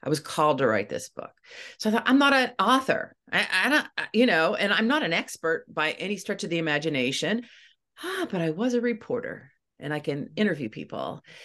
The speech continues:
And so I searched out people from all walks of life who have had the same thing happen to them, whether it was through the death of someone they loved, or once they got divorced and they lost friends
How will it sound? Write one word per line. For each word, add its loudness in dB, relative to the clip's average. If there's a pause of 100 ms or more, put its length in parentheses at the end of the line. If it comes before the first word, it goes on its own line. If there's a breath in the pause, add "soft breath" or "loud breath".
(260 loud breath)
And 0
so 8
I 2
searched 0
out 0
people 2
from -2
all 2
walks 0
of -10
life -2
who 0
have 0 (320 loud breath)
had 2
the 4
same 2
thing 0
happen -4
to -4
them, 2 (200 loud breath)
whether 6
it 2
was 2
through 0
the -2
death -2
of -4
someone -4
they 0
loved, 0
or 2
once -4
they 2
got 0
divorced -2
and 2
they 4
lost -2
friends -2